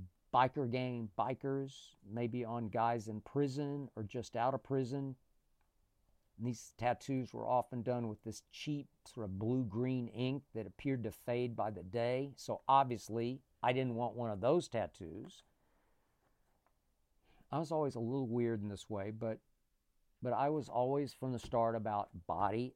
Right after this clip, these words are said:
as temple. God gives you one body, and I believed that you should keep it in as great a shape as you possibly could. I was all, always more about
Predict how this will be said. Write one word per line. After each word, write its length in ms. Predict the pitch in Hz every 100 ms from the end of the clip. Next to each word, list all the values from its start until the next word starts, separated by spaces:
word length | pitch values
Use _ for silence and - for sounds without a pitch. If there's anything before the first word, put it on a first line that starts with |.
| -
as 380 | 95 110 117 -
temple. 460 | 165 139 - 78 76
God 240 | 107 113 110
gives 220 | 123 101
you 100 | 101
one 280 | 120 170 143
body, 500 | 139 139 143 139 - _ _ _ _ _
and 140 | 113 110
I 100 | 127
believed 600 | 117 127 131 127 - - _ _ _ _ -
that 100 | -
you 140 | 123
should 240 | - 120 -
keep 300 | 131 120 131
it 140 | 120 - _ _
in 120 | 113
as 120 | 101 95
great 280 | 107 143 160
a 80 |
shape 380 | - 139 131 131 _ _ _ _ _ -
as 140 | 110
you 60 | 110
possibly 500 | 104 107 - 113 107
could. 420 | - 92 107 147 - _ _ _ _ - _ _ _ _ _ _ _ _ _ _ _ _ _ _ _ _ _ _ _ 117
I 120 | 131
was 140 | 117
all, 340 | 120 117 117 - _ - 160
always 540 | 175 117 82 95 -
more 240 | 120 120 113
about 380 | 110 104 95